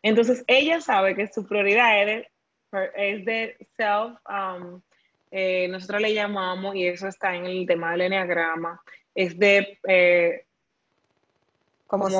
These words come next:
Speaker 2: self-achievement.
Speaker 1: autopreservación. No, de autopreservación.
Speaker 2: Ah,
Speaker 1: O sea,
Speaker 2: ok,
Speaker 1: para
Speaker 2: ok.
Speaker 1: ella, en su esquema de personalidad, ella, en, en esa herramienta que nosotros usamos, su prioridad uno es de estar saludable, sentirse lo más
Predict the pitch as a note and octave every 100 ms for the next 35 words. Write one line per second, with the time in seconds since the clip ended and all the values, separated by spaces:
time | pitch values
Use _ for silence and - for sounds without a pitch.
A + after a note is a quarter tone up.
0 | G#3 G3 C#4 - B3 F3+ E3+ F3 F3 F3+
1 | - G#3+ G#3 F3 D#3+ D#3+ _ _ - G3
2 | F#3 F#3 F#3+ F#3 F#3+ F#3+ F3+ F#3+ F3 D#3+
3 | G3+ E3+ F3+ F#3 F3+ F#3 F3+ E3 D#3+ D#3
4 | B3+ A#3+ G#3 G3 G3 - F#3 - G3+ G#3
5 | A#3 B3 A#3+ A#3 A3+ A3 A3+ A3+ G3+ F#3+
6 | F#3+ F#3 F3 F3 - F3+ F3+ E3+ F3 E3+
7 | G#3+ G#3 G#3 G#3 G3+ G#3 G3+ G3+ G#3+ G#3+
8 | B3 G3 F3 F#3+ _ _ _ - G3+ G#3
9 | G3+ G#3 A#3 B3 C4+ C#4+ G#3 G3 G#3 -
10 | G3 F#3 F#3+ F#3 F#3+ F#3 F#3 F#3 G#3+ C4
11 | A3+ G3 G3